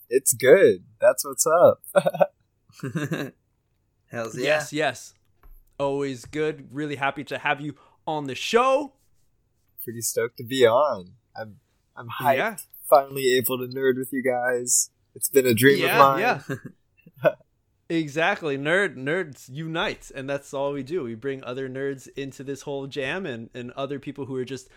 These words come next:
Speaker 3: listening, wanting to know about, uh, other nerdly, uh, Kendama-related stuff.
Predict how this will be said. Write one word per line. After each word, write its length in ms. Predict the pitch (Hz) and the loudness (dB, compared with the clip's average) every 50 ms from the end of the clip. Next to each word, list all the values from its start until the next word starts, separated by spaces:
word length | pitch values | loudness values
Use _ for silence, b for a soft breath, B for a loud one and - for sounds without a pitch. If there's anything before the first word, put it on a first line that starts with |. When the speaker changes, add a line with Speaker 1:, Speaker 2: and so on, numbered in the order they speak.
| b b b | b b b
Speaker 3:
listening, 560 | 151 165 190 185 - 208 202 208 208 220 220 b b b b | 0 2 2 2 2 0 -2 -2 -2 -4 -6 b b b b
wanting 280 | - 147 175 175 175 165 | -4 -2 -2 -2 -2 -4
to 120 | - - | -6 -6
know 220 | 147 151 160 170 180 | -4 0 0 0 0
about, 400 | 170 170 170 170 170 170 - - _ | 2 2 2 2 2 0 -2 -6 _
uh, 200 | 135 139 143 139 - | -8 -8 -8 -8 -8
other 320 | 143 147 147 156 156 151 | -8 -8 -6 -6 -6 -6
nerdly, 580 | 143 139 139 147 151 147 143 139 139 147 143 143 | -6 -6 -6 -4 -4 -6 -6 -6 -6 -6 -4 -2
uh, 440 | 139 139 135 131 131 131 131 123 - - - - _ _ | -2 -2 -2 -4 -4 -4 -6 -8 -10 -16 -20 -20 _ _
Kendama-related 840 | - 160 143 131 143 135 139 139 139 139 139 139 139 139 139 139 | -8 -6 -4 -2 -4 -4 -4 -4 -4 -4 -4 -4 -4 -4 -6 -8
stuff. 380 | - - - 214 233 226 - | -8 -6 -4 -4 -4 -6 -10